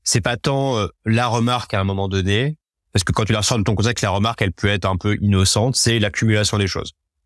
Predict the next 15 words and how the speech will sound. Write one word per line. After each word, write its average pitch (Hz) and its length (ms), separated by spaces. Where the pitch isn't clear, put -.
Euh, 85 60
donc 92 160
en 92 60
fait, 117 240
c'est 104 120
pas, 110 260
euh, 92 220
c'est, 101 160
tu - 60
vois, 107 160
euh, 90 240
enfin, 98 180
je 92 60
sais - 100
pas, 110 120